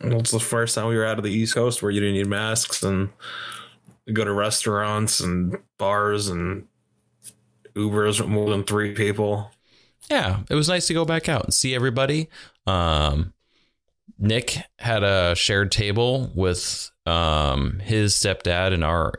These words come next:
Speaker 2: impromptu father in general, Mister John Gray,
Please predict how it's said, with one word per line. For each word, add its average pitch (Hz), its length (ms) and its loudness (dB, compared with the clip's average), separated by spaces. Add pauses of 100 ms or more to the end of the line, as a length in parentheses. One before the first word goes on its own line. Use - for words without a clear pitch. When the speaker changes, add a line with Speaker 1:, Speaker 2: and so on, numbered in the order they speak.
Speaker 2:
impromptu 78 840 0 (260)
father 80 420 0
in 76 120 2
general, 101 460 0 (140)
Mister 85 220 -2
John 80 260 0
Gray, 82 420 0